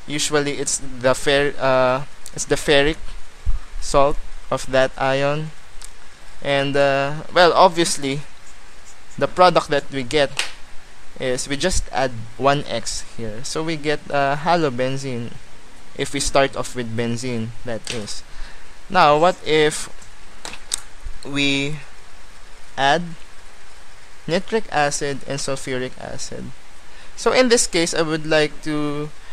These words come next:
say that sulfuric acid will actually get something from nitric acid. What is that? So H O N O two.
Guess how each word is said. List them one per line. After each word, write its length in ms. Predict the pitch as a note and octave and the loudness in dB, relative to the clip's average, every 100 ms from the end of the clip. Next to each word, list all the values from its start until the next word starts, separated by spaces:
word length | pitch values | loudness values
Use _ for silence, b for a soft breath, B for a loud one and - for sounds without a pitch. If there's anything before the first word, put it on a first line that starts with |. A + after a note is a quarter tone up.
| B | B
say 260 | - F3 D#3+ | 0 2 4
that 140 | E3 | 2
sulfuric 540 | - F#3+ - F#3 F#3 | 2 0 2 2 2
acid 480 | - C#3+ D3+ D#3+ C#3+ | 2 2 2 0 0
will 260 | D3 C#3+ C#3+ | 0 0 2
actually 680 | C#3+ D3+ - D3 C#3+ C#3+ C#3 B B B D3 | 2 2 0 -2 -2 -2 -4 B B B 0
get 200 | E3 F#3 | 2 2
something 420 | - E3+ E3 E3+ | 4 4 4 0
from 240 | - D#3 D3+ | 2 0 2
nitric 340 | C#3 - D3 | 0 -2 -2
acid. 460 | - B2 A#2+ A2+ A2+ A2+ - - - - - - - - - - - - - - - | -2 0 0 -2 -4 -8 -6 -2 -2 -4 -6 -8 -8 -8 -6 -6 -6 -8 -8 -6 -4
What 220 | C3+ D3 | 2 2
is 160 | B2+ - | 0 -2
that? 300 | C3 A2+ G#2 | -2 -2 -2
So 380 | - A#2+ A2+ B2+ C#3 - | -4 -2 -4 -4 -6 -6
H 260 | D3 E3 - | -4 -6 -4
O 240 | B2 B2 - | -2 -2 -4
N 200 | B2+ B2+ | -6 -4
O 160 | - B2 - | -4 -6 -6
two. 240 | B2+ A#2+ | -6 -8